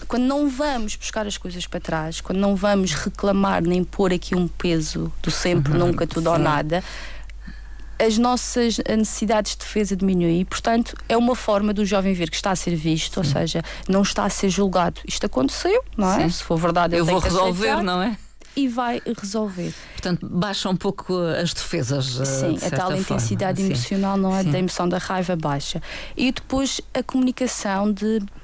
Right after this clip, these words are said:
Speaker 1: um diálogo propriamente dito. Ahm, os pais também falarem do que é que sentem, como é que foi o seu dia, em vez de só, "Então, como é que foi o teu dia?
Speaker 2: Hum.
Speaker 1: Como é que foi a escola?" Ahm, porque muitas vezes também se pergunta mais como é que foram
Speaker 2: Sim.
Speaker 1: as aulas, quais são os resultados, como é que foram,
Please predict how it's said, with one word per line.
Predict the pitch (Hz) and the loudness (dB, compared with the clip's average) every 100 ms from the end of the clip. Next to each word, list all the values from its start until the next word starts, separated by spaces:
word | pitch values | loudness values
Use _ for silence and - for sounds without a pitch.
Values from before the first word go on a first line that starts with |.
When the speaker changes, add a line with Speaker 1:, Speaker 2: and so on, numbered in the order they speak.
| - - - | -16 -16 -4
Speaker 1:
um | 247 226 | 0 2
diálogo | 214 226 202 175 - | 2 0 -2 -4 -4
propriamente | 190 - 185 180 - | -4 -2 -2 -2 -4
dito. | 160 170 - - - - - | -4 -4 -6 -10 -12 -14 -10
Ahm, | - 190 190 180 - - - | -2 0 0 -2 -6 -10 -8
os | 208 | -4
pais | - 247 | -2 -2
também | - 240 | 0 0
falarem | 214 214 208 202 196 - | 0 0 2 0 -2 -6
do | - 180 | -10 -4
que | 214 | -4
é | |
que | 196 | -2
sentem, | - 190 180 170 | -2 -2 -2 -2
como | 190 | 0
é | 185 | -2
que | |
foi | - | -2
o | 185 | -2
seu | 190 | 0
dia, | 175 180 | 0 0
em | 175 | 0
vez | 185 | -2
de | - | 0
só, | 190 | 0
"Então, | 196 233 240 190 170 | 0 0 0 0 0
como | - 208 | 0 0
é | |
que | 214 | 0
foi | - - 214 208 208 | -4 -2 0 2 0
o | |
teu | 208 | 0
dia? | 196 214 180 160 - | 0 0 0 -2 0
Speaker 2:
Hum. | 143 | 0
Speaker 1:
Como | 190 | 0
é | 208 | 0
que | |
foi | - 208 | 0 0
a | |
escola?" | - - 202 175 156 - - - | 0 -2 0 0 0 -2 -4 -2
Ahm, | 185 190 185 185 185 - | 2 4 4 2 2 0
porque | - - | 0 2
muitas | 208 220 | 2 2
vezes | 202 220 | 0 0
também | - 220 | 2 2
se | 208 | 2
pergunta | - 190 220 214 | 0 0 2 4
mais | 220 208 | 2 2
como | - 208 | 2 2
é | 208 | 2
que | |
foram | - 202 202 | 0 2 4
Speaker 2:
Sim. | 190 | 4
Speaker 1:
as | 175 214 | 4 2
aulas, | 220 180 - | 2 0 -2
quais | - 196 | -4 -4
são | - 196 | 0 0
os | 175 | 2
resultados, | - - 170 214 233 190 - | 0 0 0 4 4 2 -2
como | - 196 | 0 0
é | 196 | 0
que | - | -4
foram, | - 196 196 | -2 2 2